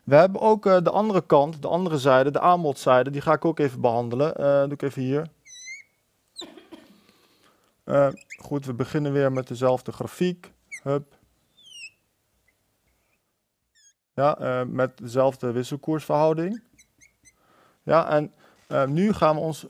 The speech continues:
focussen op het aanbod. Dus ik pak even het aanbod erbij. Aanbod. Oké, nu denk je bij jezelf, aanbod,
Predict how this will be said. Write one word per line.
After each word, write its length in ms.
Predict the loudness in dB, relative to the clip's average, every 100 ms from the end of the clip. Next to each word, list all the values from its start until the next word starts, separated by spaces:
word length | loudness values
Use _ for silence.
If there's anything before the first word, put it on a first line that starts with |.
| -12
focussen 800 | -2 -2 0 -4 -2 -2 -4 -8 -18 _ _
op 320 | -2 0 0 -4 _ _ _ _ _ _ _ _ _ _ _ _ _ _ _ _ _ _ _ _ _ _ _ _ _ _ _ -12
het 160 | -2
aanbod. 560 | 2 2 2 -4 -8 -18 _
Dus 200 | -16 -16
ik 80 | -8
pak 200 | -6 -4
even 220 | -6 -6
het 160 | -10
aanbod 400 | -6 -4 -4 -6
erbij. 380 | -6 -4 -4 -6 _
Aanbod. 1120 | -8 -8 -10 -16 _ _ _ -8 -8 -8 -14 -20 _ _ _ _ _ _ _ _ -20 -20 -20 -20 -20 _ _ _
Oké, 220 | 2 2
nu 120 | 2
denk 200 | 0 0
je 80 | 4
bij 120 | 4
jezelf, 360 | 4 2 2 -2
aanbod, 560 | -4 -2 -2 -6 -8